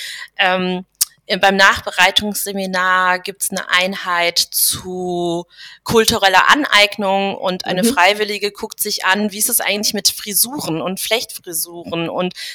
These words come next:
Speaker 1: wie sind die wo entstanden? Und, ähm, das sind dann so viele tolle Aha-Momente, die,
Speaker 2: Ja.
Speaker 1: äh, wir alle gemeinsam erleben. Und genau das, äh, macht mir Spaß, mit jungen Menschen zusammen Bildungsarbeit gestalten.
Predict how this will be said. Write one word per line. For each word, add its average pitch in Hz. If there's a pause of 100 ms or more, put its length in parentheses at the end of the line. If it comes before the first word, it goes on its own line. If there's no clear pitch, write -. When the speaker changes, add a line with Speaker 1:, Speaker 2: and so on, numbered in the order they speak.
(160)
Speaker 1:
wie 226
sind 214
die 196
wo 214
entstanden? 202
Und, 175 (340)
ähm, 180
das 185
sind 226
dann 208
so 262
viele 247
tolle 254
Aha-Momente, 185
die, 185
Speaker 2:
Ja. 170
Speaker 1:
äh, 180
wir 196
alle 208
gemeinsam 180
erleben. 214 (460)
Und 170
genau 160
das, -
äh, 180
macht 175
mir 175
Spaß, 143
mit 175
jungen 196
Menschen 185 (600)
zusammen 220
Bildungsarbeit 190
gestalten. 151